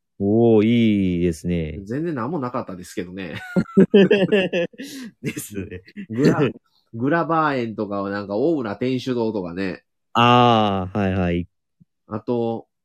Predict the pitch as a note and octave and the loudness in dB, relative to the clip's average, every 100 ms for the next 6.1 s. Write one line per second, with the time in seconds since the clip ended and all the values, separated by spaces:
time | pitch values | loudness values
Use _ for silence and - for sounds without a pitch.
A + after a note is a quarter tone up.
0 | _ _ _ - E3 - F2+ G#2+ - _ | _ _ _ -8 -6 -4 -4 -4 -10 _
1 | _ _ _ _ _ _ - _ _ _ | _ _ _ _ _ _ -20 _ _ _
2 | D3 F#3 F#3+ C3 F2+ F#2+ D#2+ - _ - | 4 6 6 6 4 4 2 -6 _ -8
3 | D3 C3+ G2 - D3+ D3+ D3 C#3+ C#3 C3+ | -6 -4 -6 -4 -4 -2 -4 -4 -4 -2
4 | E3 D#3+ C3 G#2+ G2 F#2+ - D#3 C#3+ D#3 | -2 -2 -4 -6 -8 -12 -6 -6 -2 -4
5 | B2+ G#2 F2+ E2 F2 F#2 F#2 E2 F#2 E2+ | -4 -6 -6 -6 -6 -6 -8 -8 -8 -8